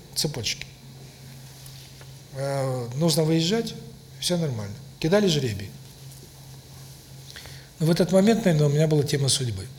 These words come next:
Место шикарное, но под-, перед-, оно очень неудобное. Перед ним постоянно ставят машины и загораживают. То есть место не работает.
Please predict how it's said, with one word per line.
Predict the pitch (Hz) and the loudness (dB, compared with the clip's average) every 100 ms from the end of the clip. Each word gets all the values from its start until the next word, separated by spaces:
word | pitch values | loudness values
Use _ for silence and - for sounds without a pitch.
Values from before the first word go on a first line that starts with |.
| - - - - - - - - - - - | -20 -20 -20 -20 -20 -20 -20 -20 -20 -20 -2
Место | 170 202 202 | 6 6 8
шикарное, | 190 190 220 196 160 143 | 4 4 8 8 8 2
но | 151 | 4
под-, | 165 - - | 4 2 4
перед-, | 165 170 170 | 6 6 6
оно | 165 185 | 6 6
очень | 170 175 175 | 6 6 6
неудобное. | 185 165 123 127 | 6 6 6 2
Перед | 127 165 165 | 4 4 6
ним | 214 | 4
постоянно | 165 - 170 139 | 4 4 4 4
ставят | - 160 147 | 2 2 2
машины | 160 - 196 | 2 4 4
и | 156 | 4
загораживают. | 147 139 120 110 107 | 2 0 -2 -4 -2
То | 165 | 0
есть | - | 2
место | 196 170 139 | 2 2 2
не | 160 | 0
работает. | 180 156 110 - | 0 -2 -4 -10